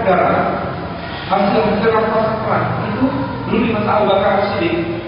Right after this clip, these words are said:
hasil rampasan perang di masa Rasulullah juga begitu, ghanimah itu langsung dibagikan kepada pasukannya. Di masa Umar tidak. Di masa Umar, tanah yang sangat luas, Persia yang sangat subur, kemudian juga berbagai harta itu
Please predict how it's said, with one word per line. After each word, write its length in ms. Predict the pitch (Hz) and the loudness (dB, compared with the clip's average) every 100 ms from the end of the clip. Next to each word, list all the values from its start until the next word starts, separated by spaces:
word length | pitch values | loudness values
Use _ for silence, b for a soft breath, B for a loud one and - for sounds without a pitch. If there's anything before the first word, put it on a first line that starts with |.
| - - - - | -10 -10 -10 -4
hasil 300 | 151 151 160 | -2 -2 -2
rampasan 420 | 160 - 160 156 165 | -2 -2 -4 -4 -2
perang 260 | 202 202 202 196 | 0 0 0 -2
di 60 | |
masa 240 | 175 190 196 | -2 -2 -2
Rasulullah 280 | 185 196 180 | -2 -2 0
juga 100 | 175 - | 0 0
begitu, 240 | 175 190 - | 0 -2 0
ghanimah 400 | 170 170 175 190 - | 2 2 2 0 -2
itu 160 | - | -2
langsung 260 | 247 240 240 | -2 0 -2
dibagikan 400 | 202 165 175 175 - | 0 0 0 -2 -2
kepada 160 | - 185 190 | 0 2 2
pasukannya. 440 | 190 196 - 196 185 - - - - - - - - - - | 2 0 0 0 -4 -6 -8 -10 -12 -12 -14 -14 -16 -16 -6
Di 100 | 170 | -2
masa 160 | - - - | 0 0 0
Umar 160 | 277 285 | 0 0
tidak. 240 | - - - - - - - - 175 | 2 0 0 -4 -6 -8 -10 -8 -4
Di 80 | 185 | -2
masa 240 | 202 202 | 0 -2
Umar, 300 | - 180 - - 190 196 | -2 0 0 2 0 0
tanah 400 | 202 202 202 208 208 | 0 2 0 2 2
yang 120 | 196 | 0
sangat 300 | 202 196 - | 0 -2 0
luas, 160 | 247 247 - | 0 2 0
Persia 320 | 190 190 226 220 220 | 0 0 0 0 0
yang 60 | |
sangat 180 | 196 - - | -2 -4 -4
subur, 380 | - 175 208 - - 190 - - | -2 4 4 6 4 2 0 -4
kemudian 380 | - - 185 180 | -6 -2 0 2
juga 140 | 180 170 | 0 -2
berbagai 320 | 165 165 165 170 185 | 0 -2 -2 -4 -6
harta 160 | 175 180 | -6 -4
itu 140 | - | -4